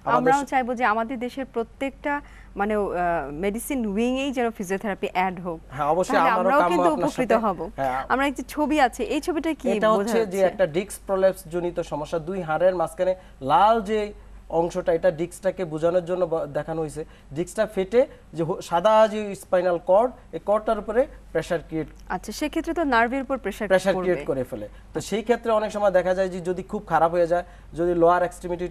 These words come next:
Speaker 1: totally আপনার প্যারালাইসিস হয়ে যায়,
Speaker 2: হুম।
Speaker 1: সেক্ষেত্রে অনেক সময় আমাদের ইমিডিয়েট অপারেশন করতে সার্জনের কাছে পাঠিয়ে দিতে হয়, কারণ
Speaker 2: আচ্ছা।
Speaker 1: অপারেশন ছাড়া আর কোনো পথ
Speaker 2: পথ
Speaker 1: খোলা
Speaker 2: থাকে
Speaker 1: থাকে না। কিন্তু অপারেশন করে কতটুকু ভালো হবে সেটা পরবর্তী ব্যাপার।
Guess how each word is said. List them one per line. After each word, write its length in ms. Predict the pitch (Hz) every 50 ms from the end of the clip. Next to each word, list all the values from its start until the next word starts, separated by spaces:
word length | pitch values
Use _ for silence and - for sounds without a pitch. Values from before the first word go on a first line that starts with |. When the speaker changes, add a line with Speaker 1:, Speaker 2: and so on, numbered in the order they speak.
| -
Speaker 1:
totally 440 | 185 185 185 - 202 196 190 190 190
আপনার 220 | 185 180 175 170 170
প্যারালাইসিস 580 | - 165 165 165 160 156 147 - 160 143 -
হয়ে 160 | 151 151 156
যায়, 180 | 147 156 151 147 - - -
Speaker 2:
হুম। 80 | 208 160
Speaker 1:
সেক্ষেত্রে 420 | 139 160 160 165 170 165 175 170
অনেক 240 | 170 165 165 170 -
সময় 160 | - 165 160
আমাদের 280 | 151 160 156 156 160 156
ইমিডিয়েট 440 | 170 170 165 160 151 160 151 - 160
অপারেশন 440 | 143 - 147 135 135 - 147 135
করতে 320 | 127 - 139 131 - 165 180 - - - - -
সার্জনের 420 | - - 135 131 131 139 135 131 127
কাছে 180 | 131 - -
পাঠিয়ে 280 | 135 - 139 - 143 143
দিতে 220 | 143 151 147 185
হয়, 80 | 196 196
কারণ 160 | 185 156 147
Speaker 2:
আচ্ছা। 220 | 156 - - - -
Speaker 1:
অপারেশন 360 | 170 180 196 180 175 185 180
ছাড়া 220 | - 180 165 165
আর 80 | 160 156
কোনো 320 | - 170 165 190 233 - - - - - -
পথ 160 | 214 233 247
Speaker 2:
পথ 60 | -
Speaker 1:
খোলা 200 | - 190 - 143
Speaker 2:
থাকে 120 | - 131 110
Speaker 1:
থাকে 140 | - 110 98
না। 80 | 95
কিন্তু 420 | - - - - - - 139 143 143
অপারেশন 420 | 151 - 202 214 208 226 233 233
করে 300 | 226 - 214 208 220 226 226 -
কতটুকু 440 | 190 185 - 208 190 - 190 170
ভালো 240 | 151 147 156 180 214
হবে 160 | 220 254 262
সেটা 260 | 254 - 190 180 190 175
পরবর্তী 680 | - - 180 170 170 160 147 135 - - 143 135 127 - - - - - - - - - -
ব্যাপার। 280 | 139 120 - - 101